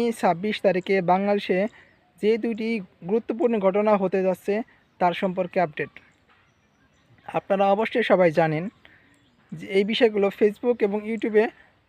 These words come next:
অনেকটাই ভাইরাল। বিষয়টি হলো, আগামী ছাব্বিশ তারিখে আমাদের সাবেক মাননীয় প্রধানমন্ত্রী তার স্বামীর বাড়ি থেকে বাংলাদেশে ফিরে আসতেছেন। তিনি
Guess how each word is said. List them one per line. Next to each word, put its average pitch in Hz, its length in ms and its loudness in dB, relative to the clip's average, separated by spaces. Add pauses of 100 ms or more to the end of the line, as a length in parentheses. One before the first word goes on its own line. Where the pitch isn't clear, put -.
(180)
অনেকটাই 208 500 2 (280)
ভাইরাল। 160 360 4 (960)
বিষয়টি 233 360 2
হলো, 233 180 2
আগামী 208 280 2
ছাব্বিশ 196 380 -2
তারিখে 202 260 0
আমাদের 185 340 2 (460)
সাবেক 190 460 2
মাননীয় 196 340 2
প্রধানমন্ত্রী 208 560 0 (560)
তার 170 200 0 (400)
স্বামীর 202 360 -2
বাড়ি 208 180 4
থেকে 185 260 -2
বাংলাদেশে 185 480 0
ফিরে 190 200 0
আসতেছেন। 151 420 -4 (1500)
তিনি 240 220 0